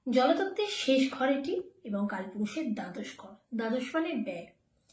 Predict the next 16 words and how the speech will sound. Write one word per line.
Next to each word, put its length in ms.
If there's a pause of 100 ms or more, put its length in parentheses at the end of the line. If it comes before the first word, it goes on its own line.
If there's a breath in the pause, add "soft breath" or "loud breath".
(320 soft breath)
এরা 240
শুধুই 600
ব্যয় 240
করে। 400
কি 120
ব্যয় 300
করে? 220 (560)
এরা 400 (100)
শুধুই 720
ত্যাগের 380
মধ্যে 360
যায়। 220 (100)
কিরকম? 440 (520 loud breath)
এদের 360
মধ্যে 240
এরা, 400